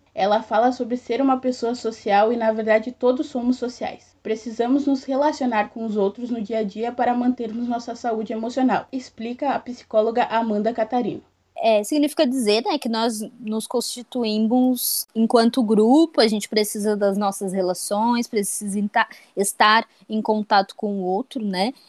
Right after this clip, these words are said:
Speaker 2: e a todo momento é necessário, é, não a todo momento, mas o, o, o ideal é que a gente tenha com quem se relacionar, tanto, né, relações familiares, relações construídas aí como amizades, enfim,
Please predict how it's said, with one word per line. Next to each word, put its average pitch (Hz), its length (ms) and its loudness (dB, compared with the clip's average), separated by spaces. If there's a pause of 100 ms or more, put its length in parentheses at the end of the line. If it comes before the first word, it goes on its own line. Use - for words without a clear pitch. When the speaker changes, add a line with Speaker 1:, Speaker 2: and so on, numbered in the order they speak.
(160)
Speaker 2:
e 190 400 -2
a 202 160 2 (140)
todo 233 200 4
momento 302 540 2
é 254 60 0
necessário, 233 760 -2 (280)
é, 190 120 -6
não 214 160 -2
a 339 60 0
todo 311 240 -4
momento, 262 400 -2
mas 247 340 -4
o, 208 240 -6
o, 202 460 -8 (280)
o 214 60 -2
ideal 240 440 4
é 247 60 0
que 277 100 -6
a 254 80 -2
gente 247 240 -8
tenha 247 240 -6
com 254 180 -8
quem 247 220 -6
se 277 120 -8
relacionar, 247 800 -2 (260)
tanto, 285 360 0
né, 262 180 2
relações 226 460 -4
familiares, 220 880 2
relações 202 760 -6 (240)
construídas 202 1000 -2 (160)
aí 190 240 4
como 190 400 -2
amizades, 190 880 0
enfim, 202 320 -4